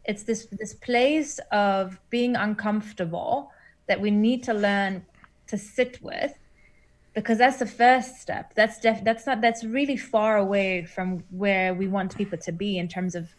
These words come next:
taking action. But if we can push through that first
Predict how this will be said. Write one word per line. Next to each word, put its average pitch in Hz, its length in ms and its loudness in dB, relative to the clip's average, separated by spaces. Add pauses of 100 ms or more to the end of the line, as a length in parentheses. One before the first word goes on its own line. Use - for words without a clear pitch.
(220)
taking 196 400 -6
action. - 560 -8 (540)
But 202 100 0
if 202 120 -2
we 269 100 0
can 294 340 -2
push - 480 0
through 214 220 -4
that - 340 0
first 226 340 4